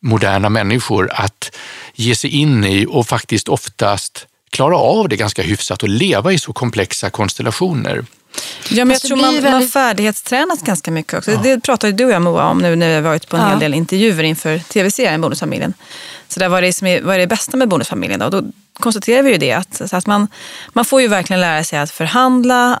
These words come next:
Speaker 2: att kompromissa, att argumentera, att liksom, ja, allt det där. Och det tänker jag just med hennes situation nu också.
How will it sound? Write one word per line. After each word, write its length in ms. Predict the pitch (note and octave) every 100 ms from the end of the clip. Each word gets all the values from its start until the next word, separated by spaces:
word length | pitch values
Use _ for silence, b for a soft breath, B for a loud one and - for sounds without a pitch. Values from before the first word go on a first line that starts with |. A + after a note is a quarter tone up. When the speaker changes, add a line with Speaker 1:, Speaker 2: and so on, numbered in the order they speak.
| -
Speaker 2:
att 160 | -
kompromissa, 880 | - C#3+ D#3+ E3+ A#3 - - A3+ A3
att 220 | - D#3+ -
argumentera, 1120 | A#2+ C#3 B2 - A#3 A#3 A3 A3 G#3+ G#3 -
att 200 | D3 D3+
liksom, 400 | - - G#2+ A#2+ - B B B B B
ja, 280 | - A3 - D#3 - - - - F#2
allt 220 | - A3
det 80 | -
där. 280 | D3+ A#2 F3+ -
Och 80 |
det 60 | G3+
tänker 280 | A#3 G#3 F3+
jag 60 | F3
just 140 | E3+
med 180 | E3 D#3+
hennes 240 | F#3 D#3+
situation 380 | F#3 F3+ F3+ D3+
nu 60 | C#3+
också. 320 | - - E3